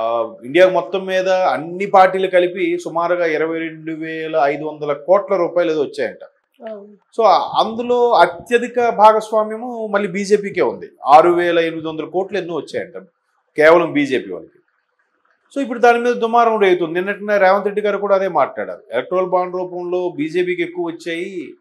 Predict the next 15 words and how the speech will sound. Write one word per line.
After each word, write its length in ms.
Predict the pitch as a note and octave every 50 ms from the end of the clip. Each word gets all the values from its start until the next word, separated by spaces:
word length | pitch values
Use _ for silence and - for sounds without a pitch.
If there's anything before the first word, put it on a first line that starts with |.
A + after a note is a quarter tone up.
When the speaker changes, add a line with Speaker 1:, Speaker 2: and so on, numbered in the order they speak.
| _ _ _ _ _ _ _ _ _ - D3
Speaker 1:
but 160 | D3 D3 C#3+
కేజ్రీవాల్ 500 | - C#3 D3+ D#3+ F3 F#3 F#3+ F#3 F#3 F3
గారిని 220 | F3 F3 E3+ E3+
అరెస్ట్ 280 | D#3+ D#3 D#3+ D#3 - E3
చేశారు, 500 | D#3 C#3+ D#3 E3 D3+ D3+ E3+ F3 E3 D#3
ఇదేదో 320 | C#3+ C#3 C#3+ D3+ D3+ D#3
మనీ 520 | C#3 C#3 C3+ C#3+ D3+ D3+ D3 C#3 C3+ B2+ B2
లాండరింగ్ 400 | B2+ B2+ C3 C3 B2+ C3 B2+ B2+
వ్యవహారంలో 640 | B2+ B2 B2 B2 B2+ B2 B2 B2 B2 B2 A#2+ A#2
అని 140 | A#2 A#2+ A#2+ -
చెప్పి, 460 | B2+ - - - C3+ C3+ B2 A2 - - - _ - _ _ - -
ఆ 100 | G#2+ A2+
మనీ 280 | A2 A2+ B2 C#3 D#3+ D#3+
హవాలాని 800 | D3 C#3+ C#3 C#3+ D3 C#3+ D3 C#3+ C#3+ C#3+ C#3 C3+ C3+ B2+ A2+ G#2 B2
గోవాకును 920 | B2+ C3+ C#3+ D3 D3 C#3+ D3 D3 C3 C#3 C#3+ D3 C#3+ C3+ B2+ B2 A2+ G#2